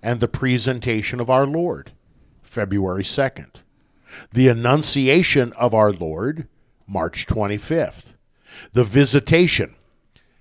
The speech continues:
and in the one-year series, that's July second. The Nativity of Saint John the Baptist, June twenty-four. The Feast of Saint Michael and All Angels, September twenty-nine.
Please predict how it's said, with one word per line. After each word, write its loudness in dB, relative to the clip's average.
and -6
in -2
the 0
one-year 2
series, -4
that's -4
July 0
second. -2
The 6
Nativity 4
of -4
Saint -4
John 0
the 0
Baptist, -4
June 0
twenty-four. -4
The 0
Feast 0
of 0
Saint -2
Michael 2
and 2
All 8
Angels, -4
September -2
twenty-nine. -4